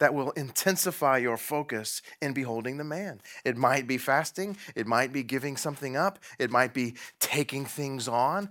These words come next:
going to prison, going to the hospital, giving money to the poor, whatever it means that you would say, "Lord," let me just ask you this.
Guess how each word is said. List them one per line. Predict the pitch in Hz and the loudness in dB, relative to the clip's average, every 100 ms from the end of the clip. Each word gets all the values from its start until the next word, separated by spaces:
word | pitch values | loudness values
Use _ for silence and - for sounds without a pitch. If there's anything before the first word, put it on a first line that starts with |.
| - | -10
going | - 104 113 | -4 -2 -2
to | - 139 | -4 -6
prison, | 139 143 131 175 190 - - - | -2 0 0 0 -2 -6 -10 -4
going | 120 120 131 | 0 0 0
to | 143 | -2
the | 135 | 0
hospital, | 139 131 147 - 165 185 190 - - 110 | 2 2 0 -4 -2 -2 -4 -12 -14 0
giving | 156 127 143 135 | 2 4 2 4
money | 135 147 | 4 2
to | 143 147 | -2 -4
the | 127 | -4
poor, | - 156 202 | -2 0 0
whatever | 185 190 202 190 | 2 4 4 4
it | 175 | 0
means | 160 208 156 123 - - | 0 -2 -2 -6 -10 -10
that | 143 | -8
you | 131 175 | -4 0
would | 175 | 2
say, | - 139 131 - - | 4 2 0 -8 -2
"Lord," | 156 202 214 208 202 - - - - - - _ _ _ _ _ _ _ - | 2 4 6 2 0 -12 -20 -18 -16 -16 -18 _ _ _ _ _ _ _ -14
let | 175 | -6
me | 151 | -6
just | 127 127 | -4 -4
ask | 101 - | -4 -6
you | |
this. | 98 82 - | -6 -6 -8